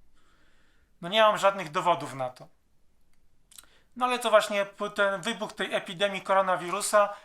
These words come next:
bardzo mi przypomniał właśnie, y, fabułę powieści Bastion Stephena Kinga. No, f-, fabuła wygląda tak, że początek powieści wygląda tak, że w tajnym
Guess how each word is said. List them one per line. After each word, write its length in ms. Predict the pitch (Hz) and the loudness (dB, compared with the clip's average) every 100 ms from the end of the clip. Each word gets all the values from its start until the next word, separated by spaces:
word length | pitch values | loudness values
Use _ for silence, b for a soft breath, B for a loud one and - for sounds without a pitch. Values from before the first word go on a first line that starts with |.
| B 160 | B 4
bardzo 480 | 196 220 196 202 | 6 6 4 -2
mi 340 | 190 196 190 190 | -2 -6 -10 -14
przypomniał 1000 | - - 196 190 - 202 196 190 185 185 | -12 -8 -4 -4 4 4 4 0 2 2
właśnie, 640 | 156 175 170 - 175 170 170 b b b - | 4 4 2 -6 -4 -4 -4 b b b -14
y, 180 | 165 156 | -8 -8
fabułę 840 | - 190 156 196 185 180 175 170 - | 0 0 0 -2 2 2 2 0 -4
powieści 560 | 180 170 185 - - 156 | -8 -4 -4 -4 -10 -4
Bastion 580 | 143 175 - - 175 160 | 2 4 2 -6 -8 -6
Stephena 480 | - 165 170 165 | -8 -4 0 0
Kinga. 480 | 156 160 139 127 139 - - - _ - - - - - _ - _ - _ _ _ _ _ _ _ _ _ _ _ _ | -2 -6 -12 -14 -18 -20 -20 -20 _ -20 -20 -20 -20 -20 _ -20 _ -20 _ _ _ _ _ _ _ _ _ _ _ _
No, 80 | 202 | -12
f-, 300 | 202 226 220 | -10 -10 -6
fabuła 320 | 240 233 247 | -6 0 4
wygląda 400 | - - 214 190 | 4 4 2 4
tak, 280 | - 196 208 | 6 6 6
że 100 | 196 | 2
początek 680 | - 202 220 214 214 190 - | -4 4 6 6 4 -2 -2
powieści 440 | 196 202 - 180 | -6 -4 -4 -6
wygląda 420 | 170 175 180 170 | -6 -2 0 0
tak, 340 | 165 185 190 175 | 4 6 6 2
że 420 | 175 180 180 170 | -2 0 0 -2
w 200 | - - | -8 -2
tajnym 720 | - 202 208 196 190 185 170 | 6 6 6 -2 -6 -6 -4